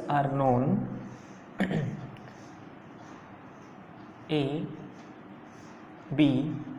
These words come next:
and C, coordinate of point A is minus one, comma one, then B five minus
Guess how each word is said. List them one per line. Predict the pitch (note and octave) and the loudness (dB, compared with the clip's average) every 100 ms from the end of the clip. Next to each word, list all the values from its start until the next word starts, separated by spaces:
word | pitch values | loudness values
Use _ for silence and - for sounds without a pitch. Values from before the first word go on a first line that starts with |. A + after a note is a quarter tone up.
| - - - C3+ | -10 -12 -2 2
and | C3+ G3+ A3+ - - - | 6 6 4 2 -4 -10
C, | - - C#4 - - - - - - - - - - - - - - - - - - - - - - | 2 6 6 4 -4 -8 -10 -12 -14 -14 -14 -16 -16 -16 -16 -16 -16 -16 -16 -16 -16 -16 -16 -16 2
coordinate | D#3 D3+ D3 E3 E3 | 8 10 10 8 8
of | E3+ F3+ - - - - - - - | 8 8 0 -6 -8 -12 -12 -14 4
point | C3+ C#3 D3 D3+ - | 6 6 4 0 0
A | D3 B2 C#3 - - - | 4 4 4 0 -4 2
is | C#3+ C#3+ - - | 4 4 0 0
minus | C#3+ C#3 D3 D3+ E3 | 4 6 4 2 2
one, | E3+ F3+ E3+ | 2 4 4
comma | C3+ C3+ C3+ C3+ C3+ | 6 6 4 2 4
one, | B2 A2+ - - - - - - - - - - | 6 4 2 -2 -6 -8 -12 -14 -16 -16 -10 2
then | C#3 C#3+ C#3+ | 4 6 10
B | D#3 - - - - - - - - - | 10 10 4 0 -4 -8 -10 -12 -12 6
five | D3 C#3 D#3+ G3 - - - - - - - - - | 8 8 6 4 0 -6 -10 -12 -14 -14 -14 -10 0
minus | C3+ B2+ B2+ C3+ | 6 8 6 2